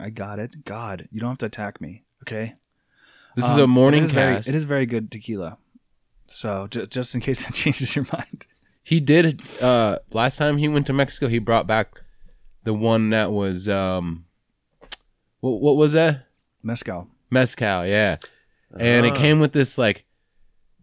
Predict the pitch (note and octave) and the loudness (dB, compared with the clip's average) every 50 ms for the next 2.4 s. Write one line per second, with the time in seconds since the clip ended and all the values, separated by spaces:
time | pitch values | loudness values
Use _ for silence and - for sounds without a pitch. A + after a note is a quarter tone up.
0 | _ _ - - - - - - A#2+ A#2+ B2+ B2+ C3+ C#3 C3 C#3+ C#3+ C3+ B2+ A#2+ | _ _ -20 -20 -20 -16 -12 -6 -2 0 2 4 4 4 4 4 4 4 4 4
1 | A2 G#2 F#2+ F#2 - _ _ - - - - C3 A#2+ A#2+ B2+ - - _ - B2+ | 2 0 -4 -6 -10 _ _ -12 -10 -4 -2 2 2 2 2 0 -2 _ -6 -6
2 | B2+ C3+ - D#3 D#3 D3+ - | -4 -4 -2 -2 -2 -2 -2